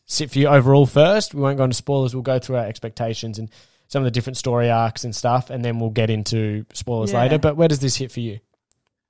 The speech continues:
Speaker 2: Well, before I just go into my opinions, just for those people who don't know as well,
Speaker 1: Yeah.
Speaker 2: um, this is a Netflix <laughs> T V show,
Speaker 1: Yeah, sorry.
Speaker 2: um, American Super-,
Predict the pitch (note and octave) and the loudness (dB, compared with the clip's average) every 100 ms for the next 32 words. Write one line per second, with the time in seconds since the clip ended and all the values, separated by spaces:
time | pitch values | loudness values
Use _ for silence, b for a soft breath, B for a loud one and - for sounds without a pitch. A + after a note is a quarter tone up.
0 | _ E3+ E3+ E3 G3 F#3+ D#3+ C#3 - - | _ 0 2 2 2 2 2 -2 -8 -8
1 | - B2+ B2 A2+ A#2 A2 B2 G#2+ G#2+ - | -2 0 0 0 0 -2 -2 -4 -4 -6
2 | B2 - B2 A#2 A#2+ G#2+ G#2 A2+ A2 G#2 | -6 -4 -2 -2 -2 -4 -2 -2 -2 -2
3 | G#2 G2+ G#2 G2 G2+ G#2+ b b _ A#2 | -6 -6 -4 -2 -2 -4 b b _ -4
4 | A#2 A#2+ B2+ B2+ B2 A#2+ - B2 A#2+ A2+ | -2 -2 -4 -4 -2 -2 -2 -6 -6 -6
5 | - C#3+ B2 B2 - B2 B2 B2 A#2+ B2 | -4 -2 0 0 2 2 4 2 2 2
6 | A#2+ A#2+ C#3 C3+ A#2+ C#3 B2+ B2+ | 2 0 2 2 0 -2 -2 -4